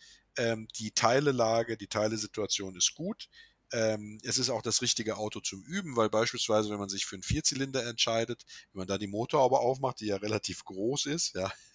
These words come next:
<laughs> dann verliert sich der Motor da drin. Das heißt, man hat, äh, vortrefflich Platz zu schrauben. Äh, und, äh, wenn man's besonders haben will und herausstellen, äh, will, dann kann man natürlich, äh, gucken, ob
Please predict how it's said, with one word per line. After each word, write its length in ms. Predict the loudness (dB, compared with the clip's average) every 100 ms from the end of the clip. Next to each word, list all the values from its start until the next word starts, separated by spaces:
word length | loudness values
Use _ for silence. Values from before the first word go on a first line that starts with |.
| -14 -6
<laughs> 480 | -6 -6 -8 -8
dann 120 | -6 0
verliert 340 | 0 2 2
sich 140 | 2
der 140 | 2 -2
Motor 360 | 0 -2 0
da 120 | 2 2
drin. 200 | 2 0
Das 120 | 2
heißt, 200 | 2 2
man 120 | -2
hat, 120 | -4 -4
äh, 100 | -8
vortrefflich 720 | -2 -2 0 0 0 -2 -8
Platz 340 | -4 0 4 4
zu 120 | 2
schrauben. 500 | -2 0 0 -2 -8 _ -20 -20 -20 _ -6
Äh, 280 | 2 2 2
und, 400 | -2 -6 -6 -2
äh, 520 | 2 4 2 0 -2 2
wenn 140 | 2
man's 200 | 2 -2
besonders 540 | -2 2 4 4 4
haben 300 | 6 4 2
will 180 | -2 0
und 160 | -2 0
herausstellen, 840 | 0 4 4 4 2 4 6 4 0
äh, 180 | -8 -2
will, 140 | 0 0
dann 180 | -2
kann 140 | -2 -2
man 140 | 0
natürlich, 520 | -4 -6 -4 -2 -2
äh, 200 | -2 -4 -6
gucken, 340 | -12 -14 -14
ob 140 | -18